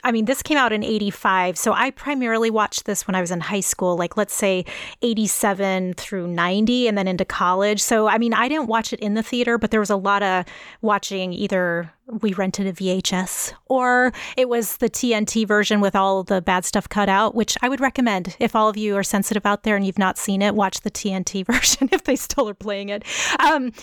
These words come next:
so we would watch this and it was like, yes, we can identify with this. Either there's the pressure to be something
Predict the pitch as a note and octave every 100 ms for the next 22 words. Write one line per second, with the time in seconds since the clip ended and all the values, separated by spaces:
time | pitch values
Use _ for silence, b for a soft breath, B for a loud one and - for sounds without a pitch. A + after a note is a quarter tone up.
0 | B F4 F4 E4+ D4 A3+ D#4+ F#4 D4+ B3+
1 | G4 - D4+ C4 C4 B3 C4 - G#4 B4
2 | - C#4+ G4+ G#4 B3 A#3 G4 - G#3 G3
3 | G3+ F#3+ - B3 A#3 A3 G3+ - - -
4 | A3+ A3+ - C#4 C#4 - B B C4 A3
5 | A#3+ B3 - A3+ G#3+ F#3 F3+ G#3+